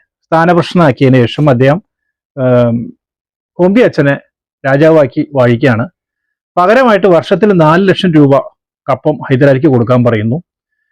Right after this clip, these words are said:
ഇതുകൊണ്ട് ഹൈദരാലി തൃപ്തനാകുന്നില്ല. നേരെ അദ്ദേഹം കോയമ്പത്തൂരിലേക്ക് പോകുന്നു. ശേഖരി രാജയുടെ കൊട്ടാരം വളയുന്നു, കൊട്ടാരം പിടിച്ചെടുക്കുന്നു. അത് കഴിഞ്ഞതിന് ശേഷം പിന്നീട്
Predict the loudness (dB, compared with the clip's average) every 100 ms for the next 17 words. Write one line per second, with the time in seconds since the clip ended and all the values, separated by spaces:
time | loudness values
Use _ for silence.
0 | _ _ -4 0 2 2 2 2 0 0
1 | -2 0 0 2 0 0 -2 -4 _ -4
2 | 0 2 2 -2 -6 _ _ -12 -2 0
3 | 0 2 2 2 2 2 2 0 2 2
4 | 2 -2 -6 _ _ _ -2 2 2 2
5 | 2 2 2 0 0 -4 _ -8 -2 0
6 | 0 0 0 0 0 -2 -2 0 0 0
7 | -2 -2 -4 -8 -14 -20 _ _ _ _
8 | _ _ _ _ _ _ -6 0 0 0
9 | -2 0 2 2 2 4 2 2 -2 -2
10 | -10 _ _ -6 -2 0 2 2 0